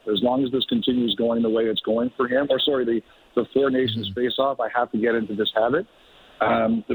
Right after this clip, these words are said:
Speaker 1: but,
Speaker 2: <laughs>
Speaker 1: uh, I, I, I would, I would say that he's gonna be a part of it, and, and that's only gonna grow his, uh, reputation. And by the way, you know, I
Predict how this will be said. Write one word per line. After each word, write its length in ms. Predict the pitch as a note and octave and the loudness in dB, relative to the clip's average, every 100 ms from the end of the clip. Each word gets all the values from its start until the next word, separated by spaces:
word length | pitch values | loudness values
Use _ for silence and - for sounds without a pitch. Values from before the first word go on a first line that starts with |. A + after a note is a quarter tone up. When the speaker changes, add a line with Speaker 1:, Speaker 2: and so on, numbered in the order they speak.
| A2 | 0
Speaker 1:
but, 300 | B2 A#2+ A2+ - - - - - | 2 2 0 -4 -4 -4 -4 -2
Speaker 2:
<laughs> 60 | B2 | 0
Speaker 1:
uh, 440 | B2 A#2 A#2 A#2 A2+ - C3 | 2 2 0 -2 -6 -6 -4
I, 60 | |
I, 340 | C#3 C3+ C#3+ - D3+ | -2 0 -2 0 0
I 40 | F#3+ | 0
would, 220 | F#3+ E3+ | 0 0
I 160 | C#3 D#3+ | 0 0
would 240 | F#3 F3+ - - | 0 -2 -2 0
say 240 | C#3+ C#3 | 2 2
that 260 | B2+ B2 A#2+ | 2 0 -2
he's 220 | - D3+ C#3 | -2 -2 0
gonna 200 | D#3+ D3 | 0 2
be 140 | D3 | 0
a 60 | C3 | 0
part 300 | - A#2+ B2 | 0 0 2
of 140 | C3 | 2
it, 180 | D#3 - | 0 0
and, 160 | A#2 B2+ - | -2 -2 0
and 280 | B2 B2 A2+ | 0 2 2
that's 260 | C3 C3+ C#3 | 2 0 0
only 240 | C#3 C3+ | 0 0
gonna 200 | B2 B2 | 0 0
grow 680 | F#2 G#2+ A#2 B2 A#2 G#2+ G#2 G2 _ - - - - | 0 2 2 2 2 0 -2 -6 _ -20 -20 -14 -2
his, 440 | A#2+ A2 A2 F#2 | 0 2 0 0
uh, 240 | A2 G#2 G2+ | 2 2 0
reputation. 760 | A2 F#2+ F#2 A2+ G#2+ - F#2 C#3 | -2 -2 -4 0 0 -2 -2 0
And 140 | D#3 | 2
by 140 | G#3+ | 2
the 80 | G3 | 2
way, 340 | C#3 A#2+ G#2+ A2 | 2 2 0 0
you 80 | A2+ | 0
know, 140 | |
I 60 | A#2+ | 2